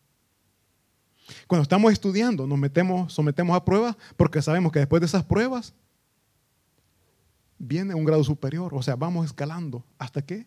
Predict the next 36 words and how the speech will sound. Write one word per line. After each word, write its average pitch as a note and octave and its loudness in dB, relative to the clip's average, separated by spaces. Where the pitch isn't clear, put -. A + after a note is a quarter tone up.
nos C#3 -4
graduamos, C3 -6
que D#3 0
ese D#3+ -2
es G3+ -2
nuestro D3 -4
anhelo. C3+ -8
Ese F3 4
es G#3+ 6
el G#3+ 4
propósito F#3+ 6
por D#3 2
el C#3+ 4
cual B3 0
nos D#3+ 4
ponemos E3+ 2
a E3+ 2
estudiar E3+ 0
y F3+ 2
nos D3+ 2
metemos C#3 0
a C#3 -2
prueba. E3+ -6
Pero C3 -2
las C3 -6
pruebas D3 2
que C3+ -6
Cristo C#3 -8
Jesús C#3 -6
nos C#3 -4
hace C#3+ -8
pasar C#3 -10
no D3+ -6
las C#3 -4
logramos C#3 -2
entender. B2+ -10